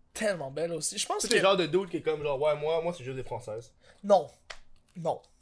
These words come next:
Speaker 2: Bon.
Speaker 1: Non, il y a des Québécoises, là, que je me suis pogné qui sont tellement belles, là. Et comme je dis pas, genre, j'ai smash avec eux, mais attends,
Speaker 2: Non.
Speaker 1: je les ai Frenchie, pis je suis comme, je suis fier d'avoir Frenchie ces filles-là parce qu'elles sont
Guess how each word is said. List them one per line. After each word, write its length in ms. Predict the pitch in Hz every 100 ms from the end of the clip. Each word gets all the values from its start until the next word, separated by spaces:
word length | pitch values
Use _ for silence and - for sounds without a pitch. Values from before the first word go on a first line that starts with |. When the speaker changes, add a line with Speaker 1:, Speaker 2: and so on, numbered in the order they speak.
| _ 117
Speaker 2:
Bon. 120 | 110 - - - _
Speaker 1:
Non, 180 | 165 160
il 40 |
y 40 | 160
a 40 |
des 140 | 160
Québécoises, 640 | 160 196 170 - 220 214 190
là, 120 | 190
que 160 | 190 165
je 60 |
me 100 | 147
suis 160 | 139 -
pogné 280 | 165 156 185
qui 60 | -
sont 160 | 151 135 _ _ _ _ _ _ _ -
tellement 300 | 175 139 120
belles, 320 | 123 135 143
là. 80 | 170 185 - - - _ - - - - - - - - - - _ _ _
Et 40 |
comme 200 | 185 214
je 60 | 190
dis 120 | 165
pas, 140 | 175 277
genre, 180 | 214 165
j'ai 160 | 175 190
smash 320 | - 202 190
avec 320 | 147 131 -
eux, 100 | 208
mais 100 | 185
attends, 260 | 160 147 190
Speaker 2:
Non. 140 | 135
Speaker 1:
je 60 | 135
les 60 |
ai 20 | 160
Frenchie, 500 | - 175 151 - 240
pis 60 |
je 40 | -
suis 100 | -
comme, 140 | 151 143
je 100 | -
suis 180 | 175
fier 320 | 156 - 196 170
d'avoir 260 | 147 143
Frenchie 420 | 139 156 139 135 170
ces 160 | 160
filles-là 400 | 135 135 139 160
parce 200 | 160 131
qu'elles 100 | -
sont 160 | 147